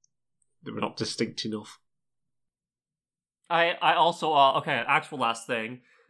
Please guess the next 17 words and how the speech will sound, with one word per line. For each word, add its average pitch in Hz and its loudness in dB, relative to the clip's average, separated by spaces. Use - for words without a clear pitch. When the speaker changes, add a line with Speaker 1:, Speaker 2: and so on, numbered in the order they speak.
Speaker 2:
At 151 -4
the 160 -14
beginning 165 0
of - -2
the 170 2
episode, 143 -4
when 135 -4
the 135 -4
knuckleheads 135 -4
are, 139 -6
like, 120 0
just 143 -8
grumbling, 123 -4
N-, 170 -10
Nanami 180 0
set 170 -2
up 190 -2